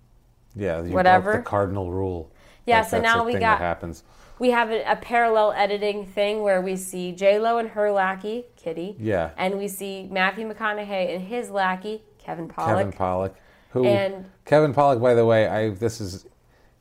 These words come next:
Speaker 1: he, his acting, you can tell what age he is in the movie based only on his voice.
Speaker 2: Mm-hmm.
Speaker 1: He changes his voice for, he can play from forty to seventy based on
Speaker 2: Mm-hmm.
Speaker 1: how gravelly he makes his voice.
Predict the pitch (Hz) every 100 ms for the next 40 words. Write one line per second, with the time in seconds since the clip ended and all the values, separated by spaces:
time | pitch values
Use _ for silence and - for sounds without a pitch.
0 | _ - 143 151 131 131 131 127 - 139
1 | 139 117 117 113 110 123 117 117 95 107
2 | 113 95 120 123 113 107 101 107 104 117
3 | 104 107 101 - 101 104 101 92 82 98
4 | 101 113 - - 202 190 180 175 113 -
5 | 110 107 98 104 87 101 107 110 - 98
6 | 101 113 117 139 151 120 110 - 120 127
7 | 123 107 - 117 101 92 92 90 95 -
8 | 104 226 101 104 85 101 101 101 101 95
9 | 98 92 101 76 80 101 101 -